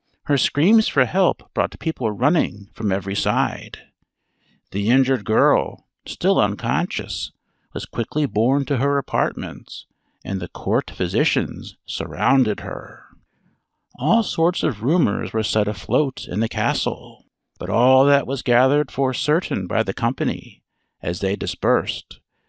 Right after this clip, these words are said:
was that Princess Veronica slipped on the marble stair, owing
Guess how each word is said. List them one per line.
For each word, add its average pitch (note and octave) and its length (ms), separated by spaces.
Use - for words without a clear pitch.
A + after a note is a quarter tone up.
was A#2+ 120
that - 200
Princess F3 400
Veronica C#3 640
slipped - 520
on A#2 140
the G2+ 80
marble B2+ 420
stair, D#3+ 680
owing B2+ 520